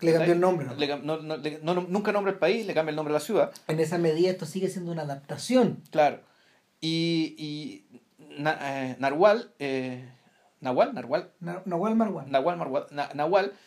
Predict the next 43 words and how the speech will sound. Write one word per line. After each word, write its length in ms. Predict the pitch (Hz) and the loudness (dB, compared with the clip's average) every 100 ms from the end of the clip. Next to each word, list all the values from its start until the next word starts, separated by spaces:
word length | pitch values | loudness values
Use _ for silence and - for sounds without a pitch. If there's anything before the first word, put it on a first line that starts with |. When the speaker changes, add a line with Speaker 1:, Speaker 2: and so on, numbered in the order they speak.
| _ _ _ | _ _ _
Speaker 2:
ella 460 | - 190 196 202 - | 2 4 6 4 2
es 140 | 202 226 | -2 0
libanesa, 520 | 233 220 139 208 202 | 0 0 -2 -6 -6
pero 120 | - | -6
está 200 | 175 202 | -2 -2
pololeando 420 | 208 180 160 208 185 | 0 0 0 -2 -4
con 140 | 156 | -4
el 60 | 175 | -6
hijo 100 | 196 | -6
de 60 | |
un 60 | 190 | -8
refugiado 440 | 151 - - 254 | -8 -6 2 2
palestino. 440 | - - - - - _ | 2 -2 -16 -20 -20 _
Speaker 1:
Claro. 220 | - - _ _ _ - | -16 -16 _ _ _ -10
Speaker 2:
Con 100 | 135 | -6
el 60 | 147 | -6
hijo 120 | 165 | -6
de 60 | |
refugiado, 380 | 151 131 123 190 | -6 -6 0 0
o 20 | |
sea, 160 | - 139 | 0 -6
con 100 | 147 | -8
refugiado. 440 | 147 127 185 - - | -10 -6 -4 -2 0
Speaker 1:
Porque 160 | 170 | 0
el 40 | 165 | 2
tipo, 220 | 202 185 185 | 4 4 2
el 140 | 180 - | -6 -4
tipo 200 | 180 180 | 0 2
baleado 380 | 160 156 165 156 | 2 2 2 0
claramente 440 | 147 160 165 190 | -2 -2 -4 -6
es 40 | |
palestino. 460 | 180 165 - 151 135 _ - | -10 -10 -10 -14 -14 _ -10
Speaker 2:
Sí. 200 | 156 - _ _ | -10 -12 _ _
Speaker 1:
Tú 120 | - 165 | 0 4
lo 120 | 156 | 4
ves 120 | 160 | 2
y 40 | 170 | -2
dices, 180 | - 127 | -6 -14
"Ah, 120 | 123 | -14
ok". 100 | - - _ _ _ | -14 -20 _ _ _
Speaker 2:
Mm. 100 | 143 127 _ _ - | -14 -14 _ _ -8
Speaker 1:
Y, 720 | 165 151 143 139 135 139 147 | -4 -4 -2 -2 -2 -4 -8
y, 500 | 170 143 139 127 | -6 -4 -4 -6